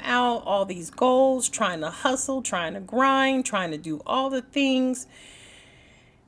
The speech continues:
and getting away from just being able to be quiet, be still, and not hear that grinding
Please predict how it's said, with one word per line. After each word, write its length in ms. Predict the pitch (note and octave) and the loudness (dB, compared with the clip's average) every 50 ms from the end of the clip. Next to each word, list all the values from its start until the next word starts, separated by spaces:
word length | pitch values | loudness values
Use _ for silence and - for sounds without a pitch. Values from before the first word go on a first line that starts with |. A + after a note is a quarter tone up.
| _ _ _ _ _ _ | _ _ _ _ _ _
and 480 | - A#3+ B3 B3 B3 A#3+ A#3 A3+ A3 - | 0 2 4 4 4 4 2 0 -2 0
getting 320 | - C4+ D4 D#4 D#4 D#4 | 2 2 4 4 6 6
away 540 | D4 C4+ B3 A3+ G#3 A3+ A#3 B3+ C4 C4 C4+ | 6 4 4 2 2 0 2 2 2 0 -2
from 800 | C4+ - - - - G#3+ A3 A3 G#3+ G#3 G#3 G3 G#3+ G#3+ G3+ G3 - - - - - _ _ - - E3 | -4 -6 -8 -4 0 0 2 2 2 0 0 -2 -2 -4 -6 -8 -12 -16 -20 -20 -20 _ _ -20 -18 -12
just 420 | D#3 - - G#3+ A3 A3 - - | -8 -4 -2 -2 -2 -2 -6 -8
being 240 | - A3 A3 G#3 G#3 | -6 -4 -4 -4 -4
able 300 | G#3 G#3+ G#3+ G3+ G3+ G3+ | -4 -4 -6 -6 -10 -10
to 180 | G3 - - E3+ | -10 -12 -14 -12
be 160 | E3 F#3+ F#3 | -12 -14 -14
quiet, 680 | - - - - G#3+ G#3 G#3 G#3 G#3+ G#3+ A3 G#3+ G#3+ - | -16 -16 -8 -4 -2 0 0 0 0 -2 -4 -6 -8 -12
be 160 | - F#3 F3+ | -14 -14 -12
still, 800 | D#3+ - - - - - A3 A3 A3 G#3 G#3 G#3 G3+ G3 G3 F#3+ - _ _ _ _ _ _ _ _ _ _ _ _ - - _ _ _ | -10 -10 -10 -8 -6 -2 -2 0 0 0 0 0 0 -2 -4 -6 -10 _ _ _ _ _ _ _ _ _ _ _ _ -20 -20 _ _ _
and 200 | - F3 F#3+ G3+ | -8 -8 -6 -4
not 200 | G#3 G#3+ G#3 G#3+ | -4 -4 -4 -4
hear 340 | G#3+ - - - A3+ A3+ A3 | -6 -8 -6 -2 -2 0 0
that 300 | F#3+ G3 G3 F#3 F3+ F3+ | 0 0 0 0 -2 -4
grinding 960 | - - F#3 F#3+ G#3 G#3+ G#3+ A3 A3 G#3+ G#3+ G#3 G#3 G3 F#3+ F#3+ F#3 F3+ F#3 | -8 -6 0 2 2 4 4 2 0 0 -4 -4 -4 -4 -4 -6 -6 -8 -10